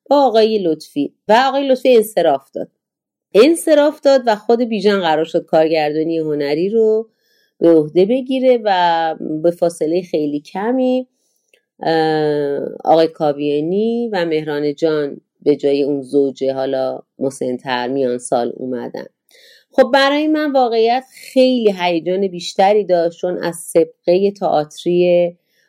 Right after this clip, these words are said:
آقای کاویانی و مهران عزیز خب با خبر بودم. به قول شما، ام، عزیزان ما خب خیلی سابقهٔ کار داشتن، ولی شاید توی اون کار به لحاظ تصویر و مدیوم تلویزیون که خب خیلی،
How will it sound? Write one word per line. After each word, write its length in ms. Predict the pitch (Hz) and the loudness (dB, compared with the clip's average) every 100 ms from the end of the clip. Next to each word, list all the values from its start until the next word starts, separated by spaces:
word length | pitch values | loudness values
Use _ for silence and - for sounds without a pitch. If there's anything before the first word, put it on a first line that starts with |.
| - | 0
آقای 260 | 143 151 | 2 2
کاویانی 680 | 170 180 160 143 143 143 147 | 0 2 2 0 -2 -2 -2
و 260 | 147 143 139 | -2 -2 0
مهران 360 | 143 139 139 135 | -2 -2 -4 -2
عزیز 480 | 131 131 135 143 - | -2 -4 -6 -8 -2
خب 140 | - 135 | 0 2
با 80 | |
خبر 400 | 135 143 135 175 | 0 0 2 2
بودم. 340 | 190 127 120 113 - | 0 -2 -2 -4 -2
به 100 | 151 | 0
قول 220 | 143 143 | 2 0
شما، 540 | 143 156 143 151 175 _ _ _ _ _ 123 | -4 -6 -4 -4 -4 _ _ _ _ _ -4
ام، 720 | 151 151 147 147 143 139 - _ _ | -2 0 -2 -2 -2 -6 -12 _ _
عزیزان 680 | 147 160 147 151 147 147 147 | -2 -2 0 -4 0 0 0
ما 160 | 147 180 | -2 -2
خب 240 | 190 - _ - | -4 -6 _ -2
خیلی 260 | 190 233 269 | 0 2 0
سابقهٔ 520 | - 160 147 151 151 | 2 2 2 -2 -4
کار 340 | - 143 139 | 0 0 0
داشتن، 500 | 139 139 - 135 131 | -2 -8 -6 -4 -2
ولی 240 | 147 165 202 | -2 -2 -2
شاید 260 | 220 214 | -2 -4
توی 260 | 220 214 214 | -4 -2 -2
اون 260 | 202 220 | -2 -6
کار 240 | 220 208 202 | -2 -2 -2
به 120 | 190 | -2
لحاظ 380 | 160 160 156 156 156 - | -4 -4 -6 -8 -12 -6
تصویر 680 | 160 160 - 170 185 190 190 | -6 -6 -12 -6 -4 -2 0
و 140 | 175 | 0
مدیوم 600 | 165 160 147 156 175 175 | 2 0 -2 -2 -2 -2
تلویزیون 840 | 175 - 160 151 147 147 151 160 170 | -6 -2 0 0 -2 -6 -6 -4 -4
که 120 | 175 | -4
خب 220 | - 156 - | -4 -4 -2
خیلی، 600 | 180 175 175 196 190 147 | 2 2 2 0 0 -2